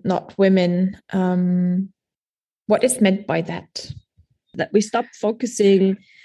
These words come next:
Speaker 2: sending women to, to coaching programs to get better, and by creating specific measures of support and female networking initiatives and female masterclasses,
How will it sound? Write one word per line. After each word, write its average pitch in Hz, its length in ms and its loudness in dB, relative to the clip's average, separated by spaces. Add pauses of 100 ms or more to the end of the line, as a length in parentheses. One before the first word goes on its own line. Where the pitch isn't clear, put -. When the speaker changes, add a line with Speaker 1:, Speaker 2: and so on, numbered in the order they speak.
(220)
Speaker 2:
sending 196 400 4
women 190 400 4
to, 175 460 0
to - 120 -16
coaching 196 400 -2
programs 185 500 2
to 208 100 -8
get 185 240 -2
better, 180 340 2
and 170 300 -2
by 170 120 -4
creating 180 540 0
specific 185 800 -4
measures 185 440 2
of 170 120 -4
support 180 760 0
and 170 280 -2
female 170 400 -2
networking 175 560 0
initiatives 175 560 0
and - 180 -6
female 180 280 2
masterclasses, 190 1080 -2